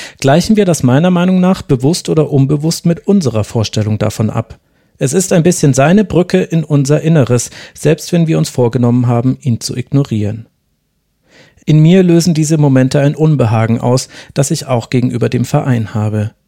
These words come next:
So richtig klar geworden ist mir das aber erst im Gespräch mit Andreas Bernhard. Weil die Grundlage immer die Moral ist und die Haltung der handelnden Personen dahinter, wäre es so, dass wenn an einer Stelle nachgewiesen würde, dem ist nicht so, würde die ganze Geschichte kippen. Und das macht die Fallhöhe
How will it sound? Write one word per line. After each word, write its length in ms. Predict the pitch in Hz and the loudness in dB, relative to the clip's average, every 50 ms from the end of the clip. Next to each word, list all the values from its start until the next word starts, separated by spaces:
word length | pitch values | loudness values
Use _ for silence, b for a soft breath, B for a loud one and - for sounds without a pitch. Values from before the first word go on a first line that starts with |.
| _ _ _ | _ _ _
So 200 | _ - - 123 | _ -6 -6 -4
richtig 440 | 113 135 165 - - - 175 180 - | -2 0 -2 -2 0 -2 -4 -4 -4
klar 300 | - - 131 131 143 160 | -4 -2 0 2 2 2
geworden 480 | 180 175 151 160 165 170 170 170 165 151 | 0 0 2 2 2 2 2 0 -2 -4
ist 260 | - - - - - | -6 -8 -8 -4 -2
mir 100 | 147 147 | -2 0
das 180 | 151 139 - | 0 -2 -2
aber 200 | 147 139 143 127 | -2 -2 -2 -2
erst 380 | 127 127 127 139 135 - - - | 0 0 0 0 -2 -4 -8 -8
im 160 | 190 160 156 | -4 -4 -2
Gespräch 480 | 151 156 - - - 127 117 110 - - | -2 -2 -4 -4 -4 -4 -4 -4 -4 -4
mit 120 | 123 - | -6 -4
Andreas 540 | 143 147 135 123 117 113 104 113 135 - - | -4 -4 -4 -4 -4 -4 -4 -4 -6 -8 -8
Bernhard. 600 | - 123 107 101 101 104 113 - 120 - - _ _ _ _ _ _ _ _ _ _ _ _ _ _ _ _ _ _ | -6 -6 -6 -4 -4 -6 -8 -10 -12 -16 -20 _ _ _ _ _ _ _ _ _ _ _ _ _ _ _ _ _ _
Weil 180 | - 117 117 123 | -2 -2 -2 0
die 120 | 127 120 | -2 -4
Grundlage 640 | - - 135 165 185 - - 143 139 135 135 139 131 | -4 -2 0 0 0 0 -2 -2 -2 -2 -2 -4 -4
immer 220 | - 139 147 147 | -4 -2 -2 -2
die 100 | 135 135 | -2 -2
Moral 540 | 127 123 117 110 107 107 104 113 120 113 - | -2 -2 -2 -2 -2 -4 -2 -2 -2 -4 -4
ist 240 | - 98 - - - | -8 -12 -12 -12 -12
und 260 | - 120 107 101 - | -10 -10 -10 -8 -8
die 140 | - 104 92 | -8 -8 -8
Haltung 640 | - - 110 120 135 - - 117 101 95 92 98 _ _ _ _ - | -4 -2 -2 -2 -2 -2 -4 -6 -6 -6 -8 -10 _ _ _ _ -6
der 200 | 107 98 98 101 | -6 -4 -4 -4
handelnden 360 | 113 113 113 110 110 107 107 | -4 -4 -2 -2 -4 -4 -4
Personen 380 | - 104 98 117 127 143 139 110 | -6 -6 -4 -4 -4 -4 -4 -4
dahinter, 480 | 104 101 104 113 113 - 123 127 127 B B B B B | -6 -4 -4 -6 -6 -4 -6 -6 -6 B B B B B
wäre 460 | 107 104 113 117 135 151 151 170 - | -6 -2 0 2 2 2 0 -2 -4
es 200 | - 135 - - | -4 -6 -8 -6
so, 220 | - 143 156 165 160 | -4 -4 -4 -4 -4
dass 320 | - 120 110 - 120 113 | -4 -4 -6 -4 -4 -2
wenn 180 | 117 120 127 - | -2 -2 -2 -4
an 220 | - 127 123 120 | -4 -6 -6 -4
einer 340 | - 131 127 151 180 196 185 | -2 -2 -2 0 0 0 -2
Stelle 300 | - - 156 147 143 135 | -2 -2 -4 -2 -2 -2
nachgewiesen 760 | 131 131 151 160 - - 147 135 131 135 131 - 131 117 120 | 0 0 -2 -2 -4 -8 -10 -8 -6 -8 -6 -6 -6 -6 -4
würde, 320 | 123 123 127 120 120 110 | -2 -2 -2 -2 -4 -6
dem 280 | - - 120 123 127 - | -4 -4 -4 -2 -2 -4
ist 200 | 120 - - 135 | -8 -8 -4 -2
nicht 320 | 147 180 - - - - | -2 -2 -4 -6 -8 -10
so, 280 | - 104 92 90 98 110 | -8 -8 -8 -8 -4 0
würde 240 | 143 151 147 139 | 0 0 0 -2
die 180 | 117 120 107 - | -4 -4 -6 -4
ganze 320 | - 131 135 147 - 139 | -4 -4 -4 -2 -4 -6
Geschichte 420 | - 117 - - 143 - - - - | -6 -6 -6 -6 -6 -8 -8 -12 -12
kippen. 320 | - - 98 - - - | -10 -10 -12 -12 -12 -16
Und 180 | - 117 107 120 | -14 -8 -4 -4
das 140 | 117 - - | -4 -2 -2
macht 220 | 123 - - - | -4 -6 -4 -6
die 100 | 120 110 | -8 -8
Fallhöhe 640 | - - - - 131 147 160 156 143 143 143 147 143 | -8 -8 -6 -2 -2 0 0 0 0 2 2 0 0